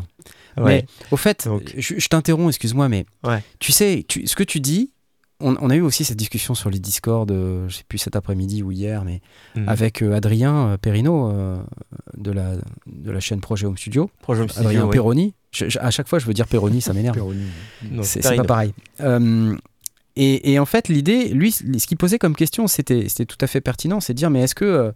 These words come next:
Speaker 2: on, on n'est pas en train de, de rentrer dans une période où, euh, finalement, toutes les grosses boîtes, elles se font bouffer par des hedge funds,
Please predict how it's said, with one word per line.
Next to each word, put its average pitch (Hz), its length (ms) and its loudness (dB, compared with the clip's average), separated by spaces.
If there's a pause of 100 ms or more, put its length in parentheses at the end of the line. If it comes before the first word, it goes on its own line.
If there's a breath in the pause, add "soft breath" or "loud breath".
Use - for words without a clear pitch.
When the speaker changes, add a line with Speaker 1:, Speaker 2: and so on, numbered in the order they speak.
(680 soft breath)
Speaker 2:
on, 127 180 -6
on 131 80 2
n'est 139 100 4
pas 196 160 2
en 160 120 2
train 185 260 2
de, 113 720 2
de 107 240 -4
rentrer 123 300 0
dans 143 100 2
une 113 160 0
période 147 420 0
où, 117 200 0
euh, 104 500 -2
finalement, 151 460 -2
toutes - 220 -6
les 139 60 0
grosses 117 240 0
boîtes, 147 280 0
elles 110 60 0
se - 120 -6
font 110 160 -6
bouffer 113 380 -2
par 98 180 -4
des 98 100 -2
hedge 107 180 -4
funds, 123 340 -2